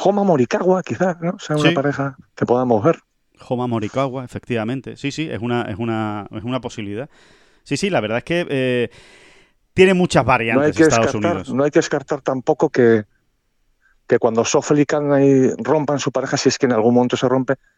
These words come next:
Speaker 1: algunos se empareje con Homa, en fin, pero que no es, es que es muy complicado, ¿eh? Es muy
Speaker 2: Es
Speaker 1: complicado.
Speaker 2: complicado, sí, es complicado, pero es verdad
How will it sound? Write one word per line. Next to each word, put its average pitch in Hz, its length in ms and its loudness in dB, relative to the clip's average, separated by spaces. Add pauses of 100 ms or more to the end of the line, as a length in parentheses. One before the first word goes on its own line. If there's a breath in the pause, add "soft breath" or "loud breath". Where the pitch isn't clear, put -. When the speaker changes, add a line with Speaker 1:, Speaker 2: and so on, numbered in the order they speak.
Speaker 1:
algunos 123 400 4
se 135 60 2
empareje 113 300 -4
con 107 200 0
Homa, 143 340 0 (380 loud breath)
en - 60 -14
fin, 175 200 0
pero 85 160 0
que 98 120 -2
no 131 100 0
es, - 180 -4
es - 140 -6
que - 80 -4
es 92 120 -4
muy 139 200 2
complicado, 120 540 2
¿eh? - 220 -14
Es 104 60 -16
muy 127 100 -2
Speaker 2:
Es - 40 -6
Speaker 1:
complicado. 127 280 2
Speaker 2:
complicado, 110 380 -2
sí, 113 140 -8
es 110 80 -8
complicado, 131 560 -6
pero 123 220 0
es 139 140 -2
verdad 151 480 0